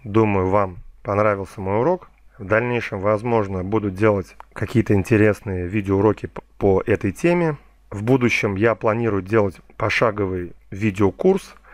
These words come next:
по программе Adobe Muse и программе Adobe H Animate. После прохождения данных курсов вы сможете сделать потрясающие сайты, потрясающие лендинг-пейджи,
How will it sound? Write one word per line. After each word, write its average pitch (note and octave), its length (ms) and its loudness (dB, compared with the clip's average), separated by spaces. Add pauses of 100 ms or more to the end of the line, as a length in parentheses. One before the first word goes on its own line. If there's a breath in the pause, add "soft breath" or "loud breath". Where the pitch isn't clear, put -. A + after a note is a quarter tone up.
(260 loud breath)
по G#2+ 160 2
программе G#2+ 500 0
Adobe G2+ 320 -2
Muse A#2+ 420 -2 (140)
и G#2+ 260 2
программе G#2 540 0
Adobe G#2 500 0
H G#2+ 260 -4
Animate. C#3+ 400 -2 (560 loud breath)
После G#2 500 0
прохождения G#2+ 640 -2
данных G2+ 320 -2
курсов D#3 500 0
вы A2+ 520 2
сможете A2+ 420 0
сделать G#2+ 260 0
потрясающие A2 840 -2
сайты, D#3 520 -4 (600 soft breath)
потрясающие G#2+ 800 0
лендинг-пейджи, C#3 800 0